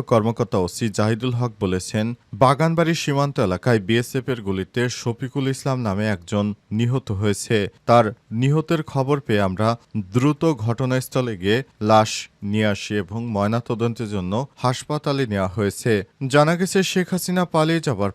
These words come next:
পর অনেকেই এখনো ভারতের সঙ্গে চুক্তি করে চোরাই গরু আনছে, তবে বিএসএফ এর সদস্যরা তাদের দেখা মাত্রই গুলি করছে, আর এই গুলিতেই মারা যাচ্ছে বাংলাদেশের অধিকাংশ মানুষ। তারা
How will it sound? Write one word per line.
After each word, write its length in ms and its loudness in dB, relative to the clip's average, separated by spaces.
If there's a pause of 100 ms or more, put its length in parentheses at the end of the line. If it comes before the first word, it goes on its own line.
পর 200 2
অনেকেই 540 0 (240)
এখনো 420 2
ভারতের 540 0
সঙ্গে 440 -4 (220)
চুক্তি 380 0
করে 280 4
চোরাই 360 4
গরু 280 2
আনছে, 480 0 (300)
তবে 240 2 (320)
বিএসএফ 480 -2
এর 140 2 (320)
সদস্যরা 600 0
তাদের 340 0 (400)
দেখা 320 2
মাত্রই 440 -2
গুলি 260 -4
করছে, 440 -2 (220)
আর 160 0
এই 140 2 (380)
গুলিতেই 440 2
মারা 300 2
যাচ্ছে 400 -4
বাংলাদেশের 760 -2 (200)
অধিকাংশ 600 0
মানুষ। 380 -2 (120)
তারা 240 4